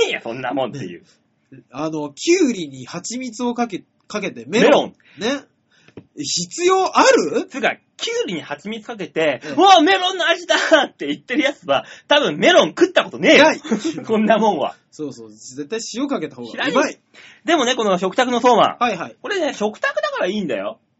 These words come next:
Speaker 2: 何が？
Speaker 1: だってこれでね、
Speaker 2: はい。
Speaker 1: もしも、これがお笑いの相馬だったら、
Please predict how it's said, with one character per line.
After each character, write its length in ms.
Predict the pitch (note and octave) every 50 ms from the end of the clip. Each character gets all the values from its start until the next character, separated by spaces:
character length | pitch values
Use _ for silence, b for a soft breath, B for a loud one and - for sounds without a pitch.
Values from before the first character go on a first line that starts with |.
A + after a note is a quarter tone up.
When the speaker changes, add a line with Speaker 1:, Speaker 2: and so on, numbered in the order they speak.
| _ _
Speaker 2:
何 180 | - D#3+ C#3 A#2
が？ 200 | A#2+ C#3 E3+ F3+ _ _ _ _ _
Speaker 1:
だ 80 | F#3+ G3
っ 60 | F#3+
て 60 | F#3
こ 120 | - - -
れ 80 | G#3
で 100 | B3+ C4+
ね、 220 | C#4 D#4 G#4+ A4+ - _ _
Speaker 2:
は 140 | D#3+ C#3+ B2
い。 100 | A2 _ _ _ -
Speaker 1:
も 160 | A3 E4+ A4+
し 140 | - - C#4
も、 400 | G3+ F3 F#3+ F3 C3+ - - _ _ _ _ _
こ 100 | _ A#3 B3+
れ 40 | D4
が 220 | - B3+ F#3+ - -
お 80 | E3
笑 280 | A#3+ D4 E4+ E4 F4 G4
い 40 | G4+
の 100 | E4+ -
相 180 | - G#4 F4
馬 120 | D#4+ C4 D3+
だ 80 | A#2+
っ 80 | - -
た 100 | - G2
ら、 280 | G#2+ A#2+ G#2 E2 D2+